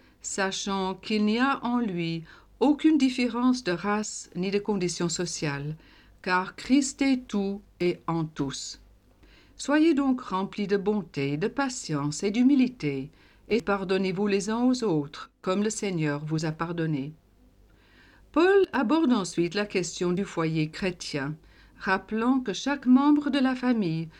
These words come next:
a ses devoirs et ses droits, rapports qui doivent être vécus dans l'amour et le respect mutuel, et motivés par le désir de plaire à Dieu. Paul termine sa lettre par des nouvelles personnelles.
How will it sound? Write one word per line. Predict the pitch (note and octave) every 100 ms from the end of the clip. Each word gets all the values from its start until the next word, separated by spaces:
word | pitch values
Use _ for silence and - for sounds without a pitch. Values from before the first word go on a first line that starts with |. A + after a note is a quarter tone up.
| - _
a | G#3
ses | A#3+ D4
devoirs | A#3 G#3+ D#3 D3+ D#3 D#3 -
et |
ses | F3 F3+ E3
droits, | D#3 D3 C#3 C#3+ - _ _ _ _
rapports | D#3+ - E3+ G3+ A3+ A#3 A3 _ -
qui | G#3+
doivent | G3+ C#4+ D#4+
être | D4+ C#4+ D4 C#4+
vécus | A#3 A#3+ B3+ B3+ F3 E3 E3 - -
dans | - G#3+
l'amour | B3 C4+ G#3+ E3+ E3 D#3+ -
et | F3+
le | G3
respect | F#3+ D#3+ - - D#3+
mutuel, | E3 F3 - D#3 C#3 C3+ C#3+ - _ _ _
et | G3
motivés | G#3 G#3 A3 G#3+ G#3+ A3+
par | A3+ A3
le | A3+
désir | F#3 E3 E3 E3
de | E3
plaire | D#3 - E3 D#3
à | D#3+
Dieu. | D3+ D3+ C3+ C#3 - _ _ _ _ _ _ _ _ _ _ _ _ _ _
Paul | - E4 D4+
termine | D#4+ D#4+ C#4 A3+
sa | - E3
lettre | D#3+ E3+ F3 - -
par | - B3
des | B3+ C4+
nouvelles | G3 E3 E3 F3
personnelles. | G3 G3 - D#3 D3+ C#3 C3+